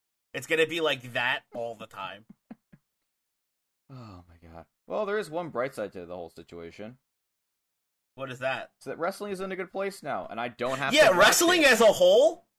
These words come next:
Speaker 1: great.
Speaker 2: Great.
Speaker 1: W W E,
Speaker 2: Fantastic.
Speaker 1: terrible. <laughs>
Speaker 2: W W E, a lot bad, but evident-,
Speaker 1: For
Speaker 2: some, I'll, I'll give W W E props. Sometimes he puts on some good stuff,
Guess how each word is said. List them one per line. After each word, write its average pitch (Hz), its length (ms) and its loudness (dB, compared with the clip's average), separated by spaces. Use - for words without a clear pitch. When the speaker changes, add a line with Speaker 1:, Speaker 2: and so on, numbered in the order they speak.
Speaker 1:
great. 135 420 0
Speaker 2:
Great. 165 280 -2
Speaker 1:
W 226 280 2
W 247 300 2
E, 269 220 0
Speaker 2:
Fantastic. - 80 -10
Speaker 1:
terrible. 160 600 2
<laughs> - 180 -20
Speaker 2:
W 180 160 -2
W 185 220 -8
E, 202 400 -12
a 90 160 -14
lot 151 580 0
bad, 143 380 2
but 123 260 -6
evident-, 143 460 -6
Speaker 1:
For 180 100 -2
Speaker 2:
some, 185 160 -2
I'll, 175 180 -2
I'll 180 100 0
give 185 140 -8
W 147 180 -4
W 120 60 -8
E 110 60 -8
props. 95 280 -8
Sometimes 151 320 -8
he 113 60 -10
puts 110 260 -14
on 95 100 -10
some 90 180 -18
good 82 140 -18
stuff, - 260 -16